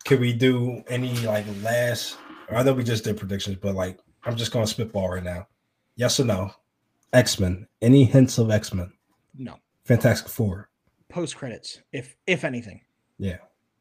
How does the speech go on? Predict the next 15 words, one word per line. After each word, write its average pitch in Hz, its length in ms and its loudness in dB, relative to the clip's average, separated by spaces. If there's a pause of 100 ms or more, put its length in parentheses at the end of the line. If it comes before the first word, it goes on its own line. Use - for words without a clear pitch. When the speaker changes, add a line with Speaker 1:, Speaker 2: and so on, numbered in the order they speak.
(220)
Speaker 1:
'Cause 92 160 -8
John 107 280 4
Watts 113 280 2
is 104 120 -2
directing 117 440 0
that, 165 320 0
and 104 160 -2
he's 98 200 -6
directing 113 420 -6
this, 131 200 -6 (120)
so - 140 -8
Speaker 2:
Mm-hmm. 101 500 -12
Speaker 1:
maybe. 151 260 0 (440)
Uh, 110 240 0
Blade. 110 460 4